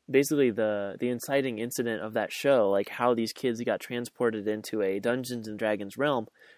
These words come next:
was from going on a Dungeons and Dragons roller coaster. I had never even, like, heard of this cartoon before, but it's, it's crazy. I looked it up. Um, so basically, I thought it'd be cool to add a, an optional, like, one of the entrances to the park.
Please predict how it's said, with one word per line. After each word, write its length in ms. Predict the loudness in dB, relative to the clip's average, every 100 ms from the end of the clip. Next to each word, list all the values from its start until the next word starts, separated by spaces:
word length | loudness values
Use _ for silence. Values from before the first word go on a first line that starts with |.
| -6
was 140 | -4
from 160 | -2 2
going 220 | 4 4
on 120 | 2
a 60 | -2
Dungeons 420 | -4 -4 -4 -4
and 120 | -4
Dragons 420 | 2 2 2 -4 0
roller 260 | 2 2
coaster. 460 | 2 -4 -4 -10 -12 _ -20 _ 4
I 100 | 6
had 80 | 8
never 200 | 8 8
even, 220 | 6 4
like, 180 | -2 2
heard 200 | 4 4
of 40 | 2
this 120 | 0
cartoon 340 | 0 0 0
before, 300 | 0 2 2
but 160 | 4 2
it's, 180 | 2 -2
it's 180 | -8 -4
crazy. 400 | 2 2 4 4
I 80 | 4
looked 260 | 2 0
it 80 | 0
up. 220 | 0 0 -8 -20 -8 4
Um, 420 | 6 6 2 -10 _ _ _
so 140 | 6
basically, 300 | 8 10 10
I 80 | 10
thought 120 | 10
it'd 100 | 8
be 120 | 6 4
cool 220 | 6 8
to 120 | 6
add 340 | 6 4 4 2
a, 580 | -2 0 2 0 0 -4
an 160 | -4 -4
optional, 520 | -2 -2 -2 -2 0 2
like, 160 | 2
one 140 | 4 2
of 40 |
the 120 | 2
entrances 440 | 0 -4 -4 -4 -2
to 100 | -2
the 100 | 0
park. 380 | 2 2 0